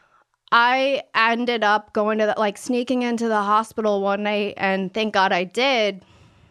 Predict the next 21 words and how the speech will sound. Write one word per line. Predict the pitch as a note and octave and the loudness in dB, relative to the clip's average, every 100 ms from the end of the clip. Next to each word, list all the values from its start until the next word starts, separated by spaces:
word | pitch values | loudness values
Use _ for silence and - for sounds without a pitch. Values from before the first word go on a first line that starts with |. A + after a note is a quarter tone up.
| _ _ _ _ _ _ _ _ _ - _ - - _ _ _ _ _ _ _ _ _ | _ _ _ _ _ _ _ _ _ -20 _ -20 -20 _ _ _ _ _ _ _ _ _
I | - G#3 | -2 -2
stayed | - A#3+ B3 | 0 -2 0
the | |
night | C4+ B3+ B3 | 0 0 -2
in | B3 | -2
the | A#3+ | 0
hospital. | A3+ G#3+ - A#3 A3 | 0 0 -2 -2 0
I | G3+ | 0
nodded | G3 G3+ G#3+ A3 | 2 2 0 2
out | G#3 G#3 | 0 0
the | A3 | -2
whole | G#3 | -4
time, | G#3+ A3 G#3+ G#3 | -2 0 0 2
but | G3 | 0
I | F#3+ | -2
stayed | - A3 | 0 0
my, | G#3+ A3 - | 2 -2 -4
by | - G#3 | 0 2
my | G#3+ | 2
mom's | G#3 G#3 G3 G3 | 2 0 0 -2
bedside. | G3+ G3 - G#3 G3 F#3+ G3 | 0 0 0 2 2 2 -2